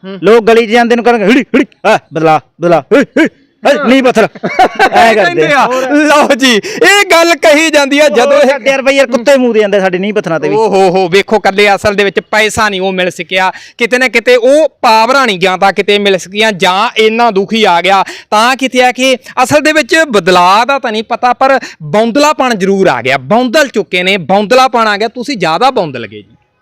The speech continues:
Speaker 2: ਓ ਯਾਰ, ਮੈਨੂੰ ਤਾਂ ਚੱਕਰ ਆਈ ਜਾਂਦੇ ਆ।
Speaker 1: ਚੱਲ ਬਹਿ ਕੇ ਵੇਖੋ, ਬੈਠ ਗਏ ਨੇ, ਕਿਤੇ ਨਾ ਕਿਤੇ ਨਰਵਸ ਨੇ।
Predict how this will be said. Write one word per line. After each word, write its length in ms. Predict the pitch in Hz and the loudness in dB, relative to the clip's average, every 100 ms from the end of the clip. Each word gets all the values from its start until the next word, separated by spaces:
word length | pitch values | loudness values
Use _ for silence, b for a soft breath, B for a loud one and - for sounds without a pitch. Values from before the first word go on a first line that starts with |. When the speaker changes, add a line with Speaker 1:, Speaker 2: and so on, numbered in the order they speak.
| _ - | _ -6
Speaker 2:
ਓ 60 | 185 | -2
ਯਾਰ, 200 | 185 180 | 0 0
ਮੈਨੂੰ 260 | 175 175 | 0 0
ਤਾਂ 100 | 165 | -2
ਚੱਕਰ 200 | - 170 | -2 -2
ਆਈ 160 | 151 143 | -2 -6
ਜਾਂਦੇ 220 | 127 113 | -12 -14
ਆ। 20 | 160 | -6
Speaker 1:
ਚੱਲ 180 | 320 | -4
ਬਹਿ 240 | 302 262 302 | -2 -2 -2
ਕੇ 200 | 311 285 240 | -6 -12 -4
ਵੇਖੋ, 320 | 247 - 254 | -4 0 -2
ਬੈਠ 360 | 175 208 220 226 | 0 0 0 -2
ਗਏ 180 | 226 220 | -2 -2
ਨੇ, 120 | 220 | -2
ਕਿਤੇ 240 | 226 208 | -2 -2
ਨਾ 100 | 220 | -2
ਕਿਤੇ 260 | 214 208 220 | -2 -2 0
ਨਰਵਸ 480 | 196 175 185 208 208 | 0 0 0 -2 0
ਨੇ। 220 | 196 | 0